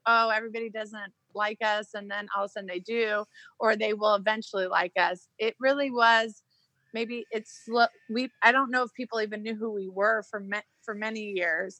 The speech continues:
and then it kind of eventually got out through members being touched and then letting their pastors know. And now,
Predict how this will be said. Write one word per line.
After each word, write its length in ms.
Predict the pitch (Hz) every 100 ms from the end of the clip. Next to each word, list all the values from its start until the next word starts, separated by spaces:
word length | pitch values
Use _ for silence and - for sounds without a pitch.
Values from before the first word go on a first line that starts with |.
| -
and 120 | 202
then 140 | 202
it 140 | 196 - -
kind 200 | 208 202
of 200 | 180 180 _ _ _ _ _ _ _ _
eventually 540 | 196 190 190 - 185 175
got 280 | 180 175 180
out 280 | 170 165 - _
through 480 | 202 220 208 196 190 - _ _ _
members 840 | 202 214 226 233 220 214 208 208 -
being 220 | 202 202 - -
touched 580 | 208 196 - - - _ -
and 180 | 190 190
then 220 | 185 180
letting 300 | 180 185 180
their 140 | 165 -
pastors 460 | 175 165 - 170 -
know. 200 | 151 101 - _ _ _ -
And 140 | 208
now, 420 | 240 277 277 254